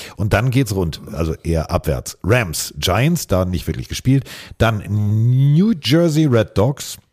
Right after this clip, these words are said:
Los Angeles Extreme, das ist aber schon alles so Thema. Und dann landete er zweitausendeins bei den Pittsburgh Steelers. Und, äh, seien wir auch mal ganz ehrlich,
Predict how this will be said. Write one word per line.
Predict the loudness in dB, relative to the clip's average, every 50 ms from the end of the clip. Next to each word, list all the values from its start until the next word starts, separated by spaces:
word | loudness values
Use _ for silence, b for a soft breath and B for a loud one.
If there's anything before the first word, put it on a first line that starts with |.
| _ -2 2
Los | 2 2 2 0 -2 -6 -2
Angeles | -2 0 2 2 4 4 2 2 0 -2
Extreme, | -6 -6 -6 -6 -4 -2 0 0 2 2 0 -2 -2 -4 B B B B B B B B
das | -6 -6 -4
ist | -4 -4
aber | -2 -2 -2 -2
schon | -4 -4 -4 -6 -6 -6 -4
alles | -4 -4 -4 -4 -4
so | -6 -6 -4
Thema. | -4 -2 -2 0 -2 -2 -4
Und | -6 -8 -6 -4
dann | -4 -2 -2 0 0 0 -2 -4 -4
landete | -2 -2 0 0 0 -2 -2 -2 -2
er | -4 -4 -4
zweitausendeins | -4 -4 -4 -4 -2 -2 0 -2 -2 -2 -4 -6 -8 -8 -8 -6 -4 -4 -4 -4 -4
bei | -4 -2 -2 -2 0
den | -2 -4 -4
Pittsburgh | -4 -6 -6 -6 -8 -8 -4 -4 -4 -4 -6
Steelers. | -8 -4 -4 -4 -4 -4 -8 -10 -12 -14 -18 _ _ -18 -8
Und, | -6 -4 -4 -4 -4 -4 -2
äh, | -2 -2 -2 -4 B B B B B B B B B B B B B B _ _ _ _ _ _ -20 _ -20 -18 -12 -4
seien | -2 0 2 2
wir | 2 2
auch | 0 0
mal | 0 0
ganz | -2 -2 -4 -6
ehrlich, | -8 -6 -4 -4 -4 -4 -6 -8 -16